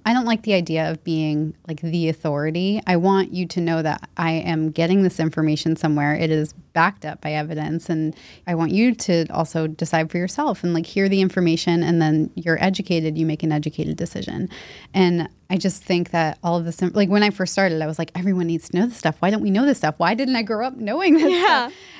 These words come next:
Speaker 1: And then now, like, that's, that's also how I moved into hormone health, because I was asking a lot of questions and then was very inspired by everything that I was learning. So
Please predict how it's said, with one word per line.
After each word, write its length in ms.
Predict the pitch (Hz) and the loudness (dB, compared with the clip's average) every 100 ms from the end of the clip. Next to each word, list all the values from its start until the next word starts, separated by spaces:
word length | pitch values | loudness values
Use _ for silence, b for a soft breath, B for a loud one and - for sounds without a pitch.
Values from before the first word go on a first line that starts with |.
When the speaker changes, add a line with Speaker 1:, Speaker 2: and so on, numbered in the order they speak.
| 240 | -6
Speaker 1:
And 200 | 254 247 | 0 2
then 180 | 240 233 | 2 2
now, 280 | 226 240 240 | 0 -2 -6
like, 180 | 214 202 | -8 -4
that's, 320 | 208 - - - | -6 -8 -16 -14
that's 360 | 185 208 202 - 190 | -4 -2 -2 -8 -4
also 260 | 196 185 185 | -2 -2 -2
how 100 | 180 | 0
I 80 | 175 | 0
moved 260 | 170 165 | -2 -2
into 500 | 170 165 180 165 160 - 180 | -4 -4 -4 -4 -4 -8 0
hormone 300 | 269 262 175 | 4 4 2
health, 280 | 160 165 | -2 -4
because 480 | - 185 175 170 165 - | -6 -2 0 2 0 -2
I 100 | 170 | -2
was 120 | 160 | 0
asking 380 | 165 156 - 170 | -2 -4 -4 -4
a 40 | |
lot 140 | 151 151 | -2 -6
of 80 | |
questions 580 | - 151 147 - 156 156 | -4 -6 -6 -4 -2 -2
and 100 | 160 | -2
then 300 | 156 156 156 - | -2 -2 -4 -8
was 160 | 160 143 - _ - | -12 -12 -14 _ -4
very 280 | 175 170 | -2 0
inspired 440 | 156 165 160 156 156 | -2 -2 -2 0 -2
by 140 | 156 | -2
everything 320 | 151 151 151 | -2 -2 -2
that 100 | 156 151 | -2 -2
I 40 | |
was 200 | 156 160 | -4 -6
learning. 360 | - 202 - 196 | -8 -8 -6 -6
So 280 | 175 - 185 | -6 -6 -6